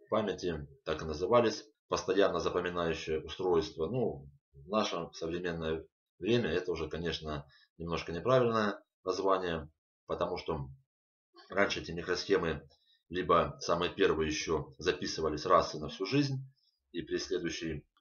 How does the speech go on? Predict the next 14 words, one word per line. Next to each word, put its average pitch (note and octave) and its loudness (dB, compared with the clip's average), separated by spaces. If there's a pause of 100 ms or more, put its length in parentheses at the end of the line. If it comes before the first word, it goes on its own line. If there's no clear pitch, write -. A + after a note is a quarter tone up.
перепрошивке F2 2
необходимо E2+ -2
было D#2+ 0
впаивать D#2 4
новую D2+ -2
микросхему. A#2 0 (560)
Дальше F#2+ 2
потом E2+ 0
эти E2 -4
микросхемы E2+ -2
пошли, E2 -2
которые D#2+ 0
уже E2 -4
могли D#2+ -2